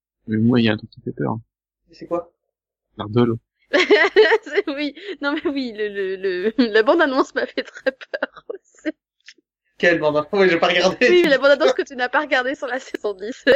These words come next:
Speaker 3: <laughs> C'est, euh,
Speaker 2: D'accord.
Speaker 3: j'ai, j'ai eu très peur, très peur. J'ai fait, ouh, on va rester sur le téléfilm, moi. Je
Speaker 1: Parce que déjà, dans le téléfilm, je supportais pas le personnage.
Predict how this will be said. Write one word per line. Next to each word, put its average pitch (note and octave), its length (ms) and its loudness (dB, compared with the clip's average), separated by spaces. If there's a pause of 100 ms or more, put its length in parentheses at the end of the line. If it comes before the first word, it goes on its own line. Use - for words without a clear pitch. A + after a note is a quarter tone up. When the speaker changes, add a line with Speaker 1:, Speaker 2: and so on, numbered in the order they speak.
(120)
Speaker 3:
<laughs> C#4 220 -8
C'est, - 240 -12 (800)
euh, A3+ 280 -6 (220)
Speaker 2:
D'accord. - 500 -4 (220)
Speaker 3:
j'ai, A#3+ 340 -4
j'ai C#4 140 4
eu B3+ 100 -6
très E4 140 -8
peur, G3+ 300 -2
très C4+ 140 -8
peur. - 260 -8
J'ai G#3 120 -6
fait, G3 180 -6
ouh, D#4+ 180 2
on B3+ 40 -2
va A3+ 80 4
rester B3+ 260 0
sur A#3+ 120 -2
le A3 220 2
téléfilm, G#3+ 420 -4
moi. F3 260 -16
Je G#3+ 60 -12 (200)
Speaker 1:
Parce - 540 -20
que G#2+ 60 -8
déjà, A2 220 0
dans A#2+ 100 4
le A#2+ 160 2
téléfilm, A#2+ 420 -4
je A2 40 -10
supportais - 340 -12
pas A#2 120 -2
le A2 60 0
personnage. C#3 340 -6